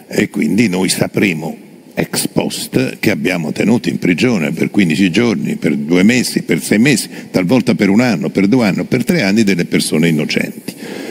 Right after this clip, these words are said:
Eh, questa pure è un'emergenza, eh, perché, mm, molti dei ragionamenti che lei fa partono dal presupposto della colpevolezza delle persone di cui stiamo parlando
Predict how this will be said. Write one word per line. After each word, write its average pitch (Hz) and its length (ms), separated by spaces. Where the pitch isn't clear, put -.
Eh, - 720
questa 165 460
pure 123 320
è 92 40
un'emergenza, - 1120
eh, - 200
perché, 117 420
mm, - 280
molti 151 420
dei 135 140
ragionamenti 113 680
che 104 160
lei 101 260
fa - 520
partono 156 520
dal 107 200
presupposto - 1200
della 87 320
colpevolezza 107 840
delle 80 220
persone - 400
di 76 100
cui 82 140
stiamo 78 260
parlando - 640